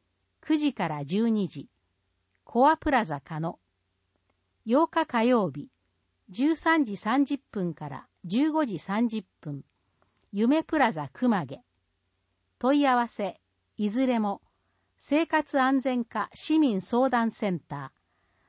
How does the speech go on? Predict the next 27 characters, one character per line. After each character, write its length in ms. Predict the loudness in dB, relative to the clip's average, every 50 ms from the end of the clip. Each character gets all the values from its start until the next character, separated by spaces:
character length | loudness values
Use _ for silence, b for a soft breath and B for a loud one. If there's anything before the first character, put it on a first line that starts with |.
| _ -10
ー。 40 | -2
電 280 | 0 2 2 2 2 2
話、 220 | 0 -2 -2 -4 _ _ _ _ -6
零 220 | 0 2 2 2
八 260 | 4 2 2 2 2 -6
三 320 | -6 -2 -2 0 0 0
四 260 | 0 0 -2 -4 -4 -10 _ _ -4
二 300 | 0 2 4 4 6 6
二 260 | 4 4 4 2 2
の 260 | 0 -2 -4 -6 -8 _
八 300 | _ -8 -8 -8 -8 -10
三 400 | -6 -4 -2 -2 0 -2 -2 -2
二 260 | -2 0 0 0 0
零。 240 | -2 -2 -4 -4 -8 _ _ _ _ _ _ _ _ _ _ _ _ _ _ _ _ _ _ _ _ _ _ _ -4
山 320 | -2 2 2 4 2 2
口 340 | 0 -2 -4 -6 -8 -8 -4
行 200 | 0 2 2 2
政 300 | 2 0 -2 -2 -2 -2 -2
監 200 | -4 -4 -4 -4
視 340 | -6 -8 -12 -12 -12 -12 -12 -12
行 220 | -2 0 2 2
政 300 | 2 0 -2 -2 -2 -2
相 280 | -2 -2 0 0 0 2
談 200 | 2 0 0 -2
セ 180 | -2 -2 -2 -2
ン 100 | -2 -4
タ 340 | _ -12 -12 -12 -12 -16